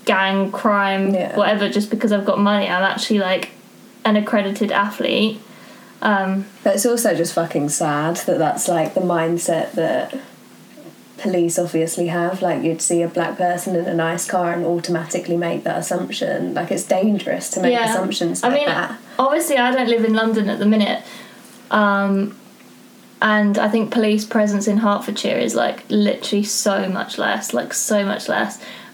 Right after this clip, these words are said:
Speaker 1: But
Speaker 2: But that's 'cause it's predominantly white,
Speaker 1: Yeah,
Speaker 2: though. That's
Speaker 1: yeah.
Speaker 2: the thing, isn't it? Like,
Speaker 1: But city funding is a lot more than, than suburb funding, and I
Speaker 2: Mm.
Speaker 1: think we see a lot less police. But what I was gonna say is, like,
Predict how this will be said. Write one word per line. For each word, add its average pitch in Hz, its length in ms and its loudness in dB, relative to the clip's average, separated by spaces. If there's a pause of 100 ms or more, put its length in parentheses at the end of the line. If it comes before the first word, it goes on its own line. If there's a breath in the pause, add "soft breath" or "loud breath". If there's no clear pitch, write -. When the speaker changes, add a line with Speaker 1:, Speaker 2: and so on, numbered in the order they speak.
Speaker 1:
But 208 320 2
Speaker 2:
But 208 60 0
that's 214 200 2
'cause 262 160 2
it's 240 240 0
predominantly 165 800 0
white, 180 380 0
Speaker 1:
Yeah, 208 400 4
Speaker 2:
though. - 140 0
That's 190 100 2
Speaker 1:
yeah. 208 260 2
Speaker 2:
the 214 80 4
thing, 202 160 2
isn't 208 280 2
it? - 160 -2 (100)
Like, 180 420 0 (240)
Speaker 1:
But 247 140 4
city 294 320 0
funding 240 480 2
is 202 120 2
a 208 60 2
lot 196 200 2
more 202 260 2
than, 196 420 2 (500)
than 208 260 2
suburb 208 480 2
funding, 208 540 2
and 202 100 4
I 208 60 4
Speaker 2:
Mm. 202 40 -2
Speaker 1:
think 208 200 2
we 214 120 4
see 208 200 2
a 202 40 4
lot 202 200 2
less 208 200 0
police. 208 360 0
But 202 180 -2
what 208 120 2
I - 40 4
was 208 80 0
gonna 208 100 2
say 202 260 2
is, 190 100 -6
like, 180 280 -4